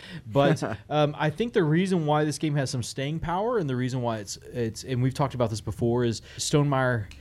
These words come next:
Speaker 1: Games has been pretty intelligent about their releases, and it keeps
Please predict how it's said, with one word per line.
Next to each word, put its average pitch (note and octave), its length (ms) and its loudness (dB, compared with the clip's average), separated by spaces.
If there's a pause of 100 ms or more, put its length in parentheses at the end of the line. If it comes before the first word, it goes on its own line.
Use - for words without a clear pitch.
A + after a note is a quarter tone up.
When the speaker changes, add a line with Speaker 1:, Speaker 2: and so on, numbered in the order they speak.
(240)
Speaker 1:
Games A#2 380 0
has A2+ 360 0
been A2 340 -4
pretty E3+ 200 0
intelligent A#2 480 -2
about G2+ 420 -4
their G2 380 -2 (240)
releases, A2+ 840 -2 (380)
and G2+ 380 -2
it F#2+ 160 -8
keeps - 460 -6